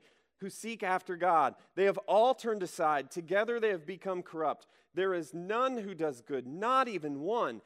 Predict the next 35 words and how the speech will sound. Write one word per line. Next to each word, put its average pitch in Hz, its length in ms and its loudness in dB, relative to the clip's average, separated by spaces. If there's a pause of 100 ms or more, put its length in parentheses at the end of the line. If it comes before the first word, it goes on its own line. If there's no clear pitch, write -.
(220)
Have 226 260 -6
they 165 140 -4
no 165 220 -4
knowledge? 170 840 -2 (480)
All 226 320 4
the 196 160 -4
evildoers," 220 1120 -6
and 135 120 -10
this 156 140 -10
tells 170 320 -8
us 160 200 -12
who 165 180 -12
it 170 60 -8
is, 156 380 -10 (300)
"who 190 260 -8
eat 208 220 -6
up 208 200 2
my 175 240 0
people 170 640 -8
as 147 280 -2
they 151 260 -6
eat 156 240 -16
bread 147 480 -6 (800)
and 139 180 -10
do 139 100 -8
not 143 280 -8
call 131 300 -10
upon 127 280 -14
the 123 80 -12
Lord." 139 440 -12 (1300)
Psalm 226 320 -2
fourteen 185 920 -8
that - 240 -16
Paul 208 300 -6
quotes 175 760 -6